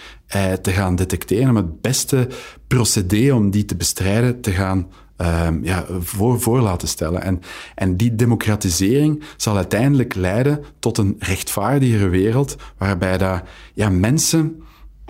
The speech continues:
ja, eh, veel objectiever en, en veel, ja, democratischer kunnen groeien in hun mens zijn.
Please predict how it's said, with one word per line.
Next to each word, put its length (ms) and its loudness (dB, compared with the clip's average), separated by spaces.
ja, 300 -2
eh, 120 -2
veel 540 2
objectiever 960 0
en, 180 -2
en 160 0
veel, 380 0
ja, 140 -2
democratischer 640 0
kunnen 220 0
groeien 440 0
in 120 0
hun 80 2
mens 240 0
zijn. 260 -4